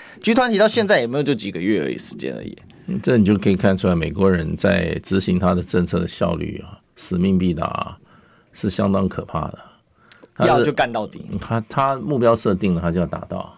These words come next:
Speaker 1: 嗯哼。
Speaker 2: 这很清楚的啊，这是美国这个国家的特性啊，对吧？他也没有跟你什么，他就是要就是全要啊，他没有跟你、跟你、跟你什么好说的啊。那这是美国在二次大战以后在国际事务上的一个特性啊，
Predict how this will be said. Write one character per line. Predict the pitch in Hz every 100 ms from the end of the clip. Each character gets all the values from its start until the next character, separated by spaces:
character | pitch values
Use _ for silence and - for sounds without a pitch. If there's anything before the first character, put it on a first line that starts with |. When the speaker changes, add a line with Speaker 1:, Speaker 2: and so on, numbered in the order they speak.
| -
Speaker 1:
嗯 | 123 120
哼。 | 110
Speaker 2:
这 | 117 117
很 | -
清 | - 110
楚 | - -
的 | -
啊， | -
这 | - 139
是 | 131
美 | 92 85
国 | 73 98
这 | 127
个 | 143
国 | 95 90
家 | 85 90 87
的 | 82
特 | - 85
性 | - -
啊， | - _ _ _ _ - - -
对 | -
吧？ | 95 87
他 | - 139
也 | 95
没 | 82
有 | 107
跟 | 90 92
你 | 85
什 | -
么， | - - - - -
他 | 98
就 | 92 107
是 | 95 92
要 | 107 95
就 | 90
是 | 85
全 | - - -
要 | 50
啊， | - - - - - - -
他 | 120
没 | 113
有 | 98
跟 | 101 92
你、 | 80 -
跟 | 98
你、 | 95 82
跟 | - 95
你 | 85
什 | 80
么 | 87
好 | - -
说 | - - 85
的 | 80
啊。 | - _ _ _ - - -
那 | - 107
这 | 110 131
是 |
美 | 127 92
国 | 76 87
在 | 95 110
二 | 110
次 | 101
大 | 101
战 | 98 92
以 | 82
后 | - 95 85
在 | 104
国 | 92 90
际 | 90 95
事 | -
务 | 87
上 | 85 92
的 | 85
一 | 95
个 | -
特 | - 87
性 | - 90
啊， | 85 -